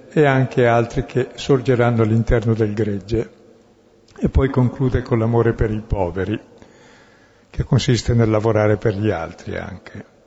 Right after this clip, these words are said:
E allora anche qui, come abbiamo fatto le altre volte, siccome si tratta del testamento e ogni parola ha un valore grande, perché dichiara i beni che ci lascia,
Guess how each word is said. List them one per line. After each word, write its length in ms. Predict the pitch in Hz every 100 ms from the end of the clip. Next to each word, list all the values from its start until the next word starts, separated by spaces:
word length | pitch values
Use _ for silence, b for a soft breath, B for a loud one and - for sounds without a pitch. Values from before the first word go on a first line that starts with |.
| _ b b b b b b b b
E 100 | -
allora 260 | 139 135 156
anche 280 | 151 - 131
qui, 140 | 151
come 240 | 139 139 123
abbiamo 240 | 117 120
fatto 320 | - 123 -
le 120 | 123
altre 300 | 117 113 -
volte, 600 | 127 127 113 110 - 135 -
siccome 460 | - - 143 135
si 180 | 120 123
tratta 340 | - 131 123
del 240 | 123 117 110
testamento 1120 | 127 117 - 123 127 120 113 - 120 107 - -
e 100 | 123
ogni 220 | 123 123
parola 580 | 131 120 123 123 117 -
ha 80 |
un 140 | 123 117
valore 400 | 120 113 123 117
grande, 680 | 127 123 120 104 107 110 - - - B B B _
perché 480 | - - - 117 - -
dichiara 480 | 196 117 - 123 123
i 100 | 117
beni 340 | 113 127 123
che 140 | 117 123
ci 180 | 139
lascia, 680 | 135 107 107 - 131 139 139